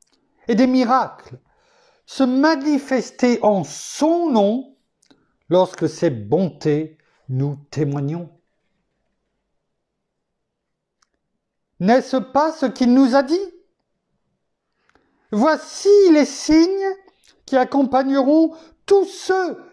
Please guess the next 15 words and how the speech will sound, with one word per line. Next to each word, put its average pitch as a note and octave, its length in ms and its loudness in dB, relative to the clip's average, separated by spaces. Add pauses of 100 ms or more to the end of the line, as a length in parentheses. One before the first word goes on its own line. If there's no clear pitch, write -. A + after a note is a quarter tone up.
(140)
qui A#3 460 2
en C#4 180 4
moi G3 380 0
croiront. G#3+ 640 -2 (1500)
En G#3 160 4
mon B3 220 4
nom, C4+ 400 0 (1000)
des A3+ 120 2
malades C#4 400 2
ils C#4 180 -2
guériront, D4 760 0 (880)
des A#3+ 160 2
démons D4+ 420 2
ils C4+ 160 2
chasseront, D#4+ 1040 -2